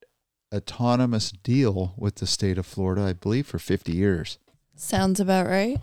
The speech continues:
Speaker 1: Yeah, where they could do whatever they chose. They were self-governed. Disney was able to fly under the radar before self-governing was revoked.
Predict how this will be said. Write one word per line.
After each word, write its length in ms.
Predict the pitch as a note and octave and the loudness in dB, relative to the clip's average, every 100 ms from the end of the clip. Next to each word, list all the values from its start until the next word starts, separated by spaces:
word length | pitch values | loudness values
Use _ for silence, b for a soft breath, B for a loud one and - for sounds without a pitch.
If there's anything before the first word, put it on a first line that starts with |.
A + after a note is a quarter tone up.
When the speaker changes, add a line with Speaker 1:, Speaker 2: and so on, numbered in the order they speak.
| - | -8
Speaker 1:
Yeah, 220 | A2 F#2 E2 | -2 0 0
where 200 | G#2+ G2+ | 4 6
they 240 | F#2+ A#2 C#3+ | 8 8 8
could 260 | C#3 F#2+ | 6 6
do 340 | G#2 G#2+ G#2+ G#2 | 6 8 6 4
whatever 600 | G#2+ F2 F#2+ G2 G2+ G#2+ G#2+ | -2 -2 2 4 4 4 4
they 200 | G#2+ G2+ | 4 4
chose. 340 | - G#2+ F#2 | 4 4 6
They 120 | G2 | 4
were 160 | F#2 F2+ | 4 2
self-governed. 1080 | - A2+ A2 C3 A#2 G#2+ A#2+ A#2+ G2 C#2+ - _ _ _ _ _ _ _ _ _ _ _ _ _ | 4 6 6 6 0 4 6 6 2 -2 -10 _ _ _ _ _ _ _ _ _ _ _ _ _
Disney 320 | A#2+ A#2+ B2+ | 2 4 6
was 160 | C3 A2 | 6 6
able 200 | A#2 A2 | 6 6
to 80 | G#2 | 2
fly 280 | - G#2+ A#2 | 6 8 8
under 120 | A#2+ | 6
the 120 | A2 | 6
radar 440 | A2 A#2 A2 G#2 G2+ | 6 8 8 6 4
before 520 | G2 F#2+ G#2+ G#2 G2+ | 0 -2 2 4 4
self-governing 840 | - G#2 G2+ - G2+ G2 G2+ F#2+ | 2 2 2 0 0 2 0 0
was 240 | F#2+ F#2 F2+ | -2 -2 -2
revoked. 640 | F#2 F#2 G2 G2 - | -2 0 2 2 -4